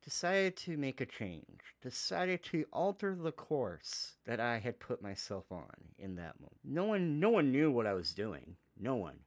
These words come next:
My two friends that I had left out of my circle of friends,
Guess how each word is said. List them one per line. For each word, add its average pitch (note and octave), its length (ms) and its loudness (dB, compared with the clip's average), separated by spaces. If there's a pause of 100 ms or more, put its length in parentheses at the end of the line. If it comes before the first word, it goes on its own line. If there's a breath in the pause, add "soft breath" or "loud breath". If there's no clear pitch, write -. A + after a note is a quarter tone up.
My A2+ 300 -4
two E3+ 220 -2
friends B2+ 380 -2
that A#2 120 -2
I G2 80 -2
had G#2+ 240 0 (160)
left F#2 500 -4 (200)
out C#3+ 180 -2
of D3+ 140 -2 (120)
my D3 160 -2
circle D3 420 -4
of C#3+ 80 -6
friends, D3+ 600 -4